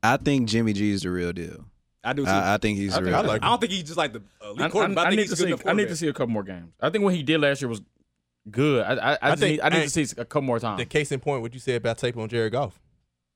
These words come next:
Speaker 4: Everybody got tape on Jimmy G now too.
Speaker 1: Yeah, but the Niners defense not bad.
Speaker 4: They're
Speaker 2: I
Speaker 4: not,
Speaker 2: think, I
Speaker 4: but who are his weapons?
Speaker 3: Yeah,
Speaker 4: On
Speaker 3: I was gonna
Speaker 4: offense.
Speaker 3: say, who's
Speaker 1: That's
Speaker 3: his,
Speaker 1: true.
Speaker 3: who's the number
Speaker 2: They got,
Speaker 3: one receiver for
Speaker 2: they got,
Speaker 3: them?
Speaker 2: they got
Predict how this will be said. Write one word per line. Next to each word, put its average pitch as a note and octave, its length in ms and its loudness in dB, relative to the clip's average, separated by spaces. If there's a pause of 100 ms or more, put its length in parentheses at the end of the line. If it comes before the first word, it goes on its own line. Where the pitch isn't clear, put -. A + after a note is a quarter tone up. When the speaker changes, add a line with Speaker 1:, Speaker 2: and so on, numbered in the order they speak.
(180)
Speaker 4:
Everybody G2 320 0
got G2 140 -2
tape G#2 180 -2
on G2+ 80 -2
Jimmy G#2+ 220 -4
G G#2+ 160 -8
now F#2+ 180 -10
too. F2+ 240 -14 (1200)
Speaker 1:
Yeah, F3 180 4
but E3+ 120 2
the C#3 100 4
Niners D#3+ 340 2
defense A#2+ 380 0
not E2+ 180 -4
bad. G2+ 400 -2 (160)
Speaker 4:
They're - 100 0
Speaker 2:
I - 40 0
Speaker 4:
not, A#3 180 2
Speaker 2:
think, A#3 240 -6
I G3+ 120 0
Speaker 4:
but B2 260 4
who C#3 180 0
are B2 140 4
his A2+ 180 -4
weapons? G2+ 420 -6
Speaker 3:
Yeah, F#3+ 300 6
Speaker 4:
On - 20 6
Speaker 3:
I - 80 6
was - 80 0
gonna G2 140 0
Speaker 4:
offense. F2+ 40 -2
Speaker 3:
say, E3 120 2
who's G#3+ 180 2
Speaker 1:
That's A#2 160 4
Speaker 3:
his, D3 60 -4
Speaker 1:
true. G2 100 -4
Speaker 3:
who's G#3+ 160 2
the G#3+ 100 2
number F3 160 2
Speaker 2:
They E3 40 -2
got, E3+ 80 6
Speaker 3:
one - 60 2
receiver D#3 320 -2
for - 40 -18
Speaker 2:
they E3+ 100 2
got, F#3 100 4
Speaker 3:
them? - 80 0
Speaker 2:
they F#3 100 2
got E3+ 180 2